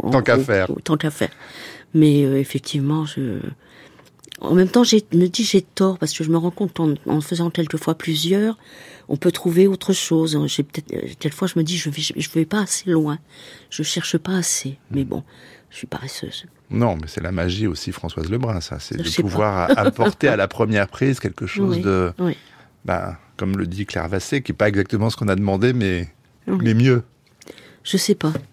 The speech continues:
Speaker 2: Merci, Claire. <laughs>
Speaker 1: Ouais, ouais, elle est pas la seule à le penser. Euh, je plus sois tout à fait.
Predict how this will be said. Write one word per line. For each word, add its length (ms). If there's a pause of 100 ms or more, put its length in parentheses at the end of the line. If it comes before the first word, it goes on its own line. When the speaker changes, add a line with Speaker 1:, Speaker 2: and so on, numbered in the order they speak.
(100)
Speaker 2:
Merci, 320
Claire. 400
<laughs> 20
Speaker 1:
Ouais, 680
ouais, 180 (120)
elle 120
est 40
pas 120
la 140
seule 180
à 60
le 60
penser. 420 (340)
Euh, 160
je 160
plus 240
sois 300
tout 180
à 140
fait. 260